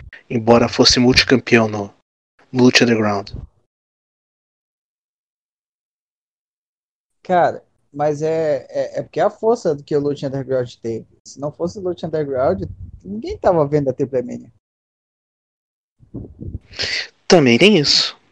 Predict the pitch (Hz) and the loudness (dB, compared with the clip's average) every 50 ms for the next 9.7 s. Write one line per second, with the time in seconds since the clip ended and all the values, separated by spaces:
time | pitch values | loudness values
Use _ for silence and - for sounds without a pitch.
0 | _ _ _ _ _ _ _ _ _ - 123 123 110 110 107 110 - - - - | _ _ _ _ _ _ _ _ _ 0 2 4 4 4 4 4 2 2 2 4
1 | 147 135 127 123 127 127 - - 139 135 139 156 190 202 - 196 - - 143 123 | 2 4 4 6 4 4 4 4 2 4 6 6 4 4 4 2 2 2 2 4
2 | 120 120 120 123 127 139 147 - 113 127 127 131 147 - - 143 - - 127 131 | 4 6 6 6 4 2 0 -2 0 0 2 2 0 0 0 -2 0 4 6 6
3 | 127 123 127 123 117 120 113 117 123 131 139 131 123 - - 117 - - - 113 | 6 6 4 2 0 0 0 2 2 4 4 2 0 0 -2 -6 -4 -2 0 0
4 | 113 117 120 120 123 120 120 113 110 - - - - - - 117 120 127 127 127 | 2 4 4 4 4 2 0 -2 -2 -2 -4 -6 -2 2 4 4 6 6 6 4
5 | 120 117 113 113 113 113 117 - - - - - 156 151 - 175 190 214 262 240 | 4 2 -2 -2 0 0 2 2 0 0 -2 -4 -4 0 2 2 4 4 6 6
6 | 202 156 143 - - - - - _ _ _ _ _ _ _ _ _ _ _ - | 4 4 4 2 0 0 -2 -4 _ _ _ _ _ _ _ _ _ _ _ -20
7 | - - - - - - - - - 185 165 143 120 120 117 - 135 139 147 143 | -18 -14 -12 -10 -10 -12 -8 0 4 6 8 8 8 6 6 4 4 4 6 4
8 | 147 160 170 160 151 143 165 165 185 190 202 226 220 202 202 180 156 147 139 127 | 4 4 6 6 4 4 4 4 4 6 6 6 6 6 4 4 4 4 4 6
9 | 131 151 151 143 135 131 127 - - 113 120 123 - | 6 6 6 6 6 4 2 2 0 0 0 0 -2